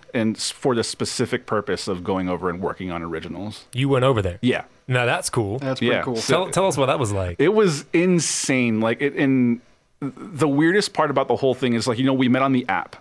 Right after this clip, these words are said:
Speaker 1: We met on, on, on a Sing app, a karaoke app, and we collaborated for, I think it was, like, almost a year and a half before I actually met this guy. Flew around the world, and he picked me up from the airport, and it was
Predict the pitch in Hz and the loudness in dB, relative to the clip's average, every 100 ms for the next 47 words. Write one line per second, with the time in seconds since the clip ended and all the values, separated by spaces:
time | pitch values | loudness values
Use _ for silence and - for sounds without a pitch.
0 | - 120 117 123 127 127 123 120 117 113 | -4 0 2 2 2 0 0 -2 -2 -2
1 | - - 117 120 104 104 - - 107 95 | -2 -2 -2 0 0 -2 -6 -8 -6 -4
2 | 120 113 110 117 101 98 98 104 92 98 | -2 0 0 -2 0 0 0 -2 -2 -4
3 | - 101 127 135 127 120 - 117 110 107 | -2 0 0 2 0 0 0 0 2 0
4 | - _ _ 113 117 156 151 135 117 117 | -4 _ _ -4 -2 -2 0 0 0 0
5 | 123 123 113 104 113 95 104 107 101 - | 0 -2 -2 0 0 0 -2 -4 -6 -4
6 | 104 104 113 - 104 90 92 101 110 - | -2 0 -2 -4 -4 -2 0 0 -2 -4
7 | 95 - - 92 92 - 123 123 110 - | -6 -6 -6 -4 -4 -2 0 0 -2 -6
8 | - _ _ 131 113 123 131 113 104 117 | -20 _ _ 0 2 2 2 0 2 2
9 | 113 113 110 107 - _ _ _ - 117 | 2 0 -2 -10 -18 _ _ _ -4 -2
10 | 117 113 110 101 - 156 156 180 160 151 | 0 2 0 -2 -2 -2 0 0 0 0
11 | - 127 120 127 - 104 92 - _ _ | 2 2 2 0 0 0 0 -4 _ _
12 | _ _ _ - 117 113 113 110 - - | _ _ _ -2 0 2 2 0 -4 -14
13 | _ _ - 127 139 131 - | _ _ 0 2 4 2 -2